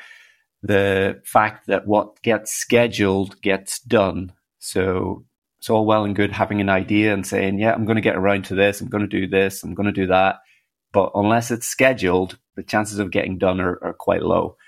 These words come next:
Once it's scheduled, i e, I've gone to my calendar, I've blocked out those days, I've told everybody that needs to be told, I'm not available on those days because I am going doing something else. Uh, until it's scheduled,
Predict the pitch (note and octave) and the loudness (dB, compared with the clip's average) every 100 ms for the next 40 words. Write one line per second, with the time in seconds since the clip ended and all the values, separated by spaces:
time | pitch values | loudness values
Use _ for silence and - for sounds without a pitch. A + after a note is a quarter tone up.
0 | _ - A#2 A#2+ B2 - - D3 C3+ - | _ 0 0 0 -6 -6 0 2 2 2
1 | F#2 G#2 G2+ - G#2 A2 G#2+ G#2 G2+ G2+ | 2 0 0 0 2 2 0 0 0 -2
2 | F2+ B2+ B2+ A#2+ A#2 A2+ - G#2 F#2+ F#2+ | 0 -2 0 0 0 -2 0 0 0 -2
3 | G#2 - _ _ - F2+ F2+ - B2 B2 | -6 -10 _ _ -10 -10 -8 0 4 4
4 | B2 A2+ G#2+ - F#2+ A2+ A#2 G#2 - G#2+ | 2 0 0 -4 0 2 2 -2 0 2
5 | F#2+ F#2+ G#2+ - - - _ - F#2+ - | 2 2 -2 -4 -20 -20 _ -2 -2 -4
6 | - C3+ C#3 B2+ B2 A#2 A#2 A2 G2 A2 | 0 2 4 2 2 2 4 2 2 0
7 | - G2 G2+ - B2 G2+ A2 - _ _ | -2 -4 -4 2 4 4 0 -4 _ _
8 | A#2 A2+ A2 G#2 A2 A2 G#2 F2+ F#2 - | 0 2 2 2 2 2 4 2 0 2
9 | G2+ G2 G2+ F#2+ G2+ F#2 F#2 F#2 - G2+ | 0 2 0 0 0 0 0 -6 -6 -6
10 | F#2 F#2+ F2+ F2 F2 F2+ F2 F2+ F2+ F2+ | -4 -4 -4 -4 -2 -2 -2 -4 -4 -4
11 | F2 - - F2+ - F#2 F#2+ F#2+ G2 - | -6 -8 -4 -4 -4 0 4 4 2 -6
12 | - - - - _ - F2+ F#2 G2+ - | -14 -18 -20 -20 _ -2 0 2 -2 0
13 | D#3 D3 C3+ - E3+ A#3+ G#2+ F#2 A#2 | 0 2 0 0 2 2 2 2 0